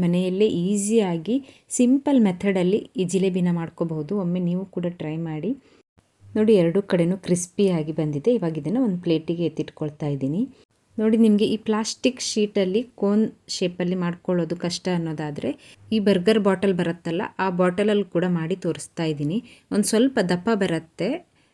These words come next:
ಬಿಟ್ಟರೆ ಅದರಲ್ಲಿ ಕೂಡ ಮಾಡ್ಕೋಬಹುದು. ಈ ಕೆಚಪ್ ಬಾಟ್ಲ್ ಇರುತ್ತಲ್ಲ, ಸ್ವಲ್ಪ ತುದಿ ಚೂಪ ಇರುತ್ತೆ, ಅದರಲ್ಲಿ ಚೆನ್ನಾಗಿ ಬರುತ್ತೆ, ನೀವು ಅದರಲ್ಲಿ ಟ್ರೈ ಮಾಡಬಹುದು. ನಂತರ ಈ ಎಣ್ಣೆಯಲ್ಲಿ ಕರೆದಿರುವಂಥ ಜಿಲೇಬಿಗಳನ್ನು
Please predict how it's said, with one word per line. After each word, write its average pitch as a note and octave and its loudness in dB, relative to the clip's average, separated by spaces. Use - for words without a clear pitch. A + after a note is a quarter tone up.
ಬಿಟ್ಟರೆ F#3 0
ಅದರಲ್ಲಿ G3 0
ಕೂಡ F#3+ 0
ಮಾಡ್ಕೋಬಹುದು. E3 -4
ಈ - 2
ಕೆಚಪ್ B3 2
ಬಾಟ್ಲ್ G#3 0
ಇರುತ್ತಲ್ಲ, F3+ -4
ಸ್ವಲ್ಪ F#3+ -8
ತುದಿ F#3+ -4
ಚೂಪ G3+ -6
ಇರುತ್ತೆ, F3 -6
ಅದರಲ್ಲಿ A3 -2
ಚೆನ್ನಾಗಿ F3 -2
ಬರುತ್ತೆ, D#3+ -4
ನೀವು F#3 -4
ಅದರಲ್ಲಿ F#3+ -4
ಟ್ರೈ E3 -2
ಮಾಡಬಹುದು. D#3 -6
ನಂತರ A3 2
ಈ - -2
ಎಣ್ಣೆಯಲ್ಲಿ A3+ 4
ಕರೆದಿರುವಂಥ F3 2
ಜಿಲೇಬಿಗಳನ್ನು E3 0